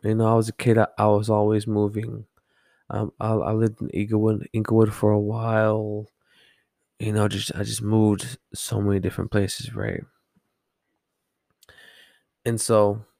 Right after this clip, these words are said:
and so to really dive into the story, we gotta get deep and we gotta get a little bit traumatic. So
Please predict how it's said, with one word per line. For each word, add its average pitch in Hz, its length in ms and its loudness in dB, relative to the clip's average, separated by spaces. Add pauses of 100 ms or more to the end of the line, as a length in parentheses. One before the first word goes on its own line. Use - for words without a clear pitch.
(1800)
and 117 160 2
so 107 300 2
to 101 680 0 (960)
really 143 760 2 (520)
dive 120 320 2
into 131 240 0
the 127 80 0
story, 131 600 0 (460)
we 113 180 -4
gotta 113 180 2
get 107 260 0
deep 117 380 0 (560)
and 110 140 -6
we 110 40 -4
gotta 107 140 0
get 110 100 -4
a 107 40 0
little 110 160 4
bit 104 160 0
traumatic. 113 640 -6
So 104 400 -2